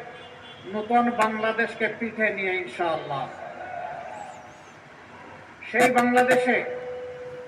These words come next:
মহান রব্বুল ইজ্জত যদি আমাদেরকে সুযোগ দেন, তাহলে যে সমস্ত ত্রুটি এবং দুর্বলতার কথা এই মাত্র বললাম, আমাদের প্রত্যেকের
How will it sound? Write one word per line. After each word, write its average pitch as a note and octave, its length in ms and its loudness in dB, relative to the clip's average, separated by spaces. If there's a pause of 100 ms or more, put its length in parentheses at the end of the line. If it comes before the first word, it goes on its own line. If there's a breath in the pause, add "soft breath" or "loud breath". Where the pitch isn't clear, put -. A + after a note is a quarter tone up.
(200)
মহান A#3 300 4 (120)
রব্বুল A3+ 280 0 (140)
ইজ্জত A#3+ 340 2 (100)
যদি A#3 160 -2 (120)
আমাদেরকে A3+ 400 -2 (100)
সুযোগ A3 240 -4 (100)
দেন, G#3+ 200 2 (1500)
তাহলে A#3 300 2 (120)
যে A3+ 80 4 (100)
সমস্ত A#3 360 -4 (1700)
ত্রুটি A#3+ 300 0 (140)
এবং A#3+ 200 6 (1300)
দুর্বলতার A#3 680 4
কথা A#3 240 0
এই A3 160 0
মাত্র A3 180 -4 (160)
বললাম, G3+ 320 2 (960)
আমাদের A#3 380 4 (220)
প্রত্যেকের A#3 680 0